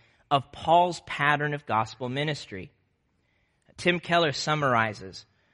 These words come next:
"Paul routinely organized his converts into churches in their own right, more than just loosely knit fellowships directly under his leadership. These churches had their own leadership and structure.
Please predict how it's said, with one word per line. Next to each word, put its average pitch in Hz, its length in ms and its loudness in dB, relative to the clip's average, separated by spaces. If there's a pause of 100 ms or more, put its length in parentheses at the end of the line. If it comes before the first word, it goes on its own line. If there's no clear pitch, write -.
(320)
"Paul 180 360 8
routinely 208 800 2
organized 185 680 8
his 170 180 0
converts 143 640 2
into 196 340 0
churches 123 640 -4
in 156 140 -2
their 151 200 2
own 156 240 2
right, 185 300 2 (440)
more 196 240 6
than 269 160 2
just 214 340 2 (240)
loosely 214 600 2
knit 202 200 4
fellowships 165 640 2
directly 143 480 4
under 135 180 0
his 139 120 -4
leadership. 165 520 -2 (1000)
These 165 260 0
churches 202 580 4
had 180 400 2
their 185 180 4
own 180 280 0
leadership 196 480 0
and 196 120 -4
structure. 202 540 -6